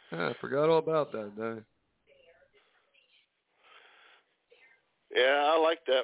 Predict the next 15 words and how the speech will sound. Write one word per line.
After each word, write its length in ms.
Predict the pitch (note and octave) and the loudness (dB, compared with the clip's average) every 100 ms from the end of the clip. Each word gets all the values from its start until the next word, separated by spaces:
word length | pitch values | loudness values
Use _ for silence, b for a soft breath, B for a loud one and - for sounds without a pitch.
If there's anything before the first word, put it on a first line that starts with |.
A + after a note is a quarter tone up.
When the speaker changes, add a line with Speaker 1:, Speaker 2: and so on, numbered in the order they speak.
| - | -2
Speaker 2:
one. 160 | - - - _ B B B B | -6 -6 -16 _ B B B B
That 80 | - | 0
was 160 | C3+ C3+ | 0 0
a 80 | B2+ | -4
good 140 | B2+ - | -4 -2
story 240 | C3+ C3 | 2 2
to 100 | A#2 A2 | 2 -2
tell 160 | C3+ B2+ | 2 2
your 100 | B2 - | 0 0
children, 360 | C3 B2 A2+ A2 | 0 0 -4 -8
if 140 | A2 | -8
you 140 | A#2 A#2+ | -2 0
ever 180 | A#2+ | 0
have 260 | A#2 B2+ B2 | 0 0 0
any. 280 | A#2 A#2+ B2 | -2 -4 -8